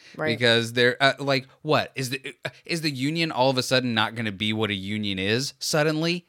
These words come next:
Speaker 2: and be like, "Hey, our whole thing is to protect the people, the people that are part of our union."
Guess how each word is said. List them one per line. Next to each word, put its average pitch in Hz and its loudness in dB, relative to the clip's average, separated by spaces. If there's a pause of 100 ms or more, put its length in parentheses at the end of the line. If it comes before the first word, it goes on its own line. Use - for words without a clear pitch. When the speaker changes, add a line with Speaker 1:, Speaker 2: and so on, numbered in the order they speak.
Speaker 2:
and 120 -6
be 117 2
like, 110 4
"Hey, 147 0
our 107 2
whole 123 -2
thing 131 -2
is 104 -6
to 113 -8
protect 120 -2
the 98 -14
people, 143 -8 (600)
the 117 -2
people 123 -2
that 107 2
are 95 4
part 120 2
of 113 0
our 104 4
union." 139 -2